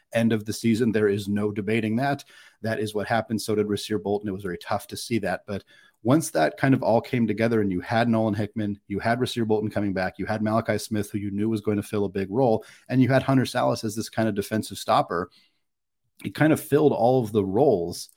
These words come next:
and put Dom on the outs. And he was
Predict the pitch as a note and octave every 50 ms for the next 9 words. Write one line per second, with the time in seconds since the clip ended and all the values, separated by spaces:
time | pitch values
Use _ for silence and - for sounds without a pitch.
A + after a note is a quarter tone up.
0 | _ _ _ _ _ _ _ _ - A#2+ A#2 A2 - - C3+ - G#2+ A2+ A2 A#2
1 | C3 B2+ A2+ - G#2+ A2+ A#2 A2+ G2+ - - - B2+ D3 - - - - - -
2 | A2 G#2 G2+ G#2 G#2 G2 - - B2 A#2+ A#2 A#2 A2+ G#2 G2 - - -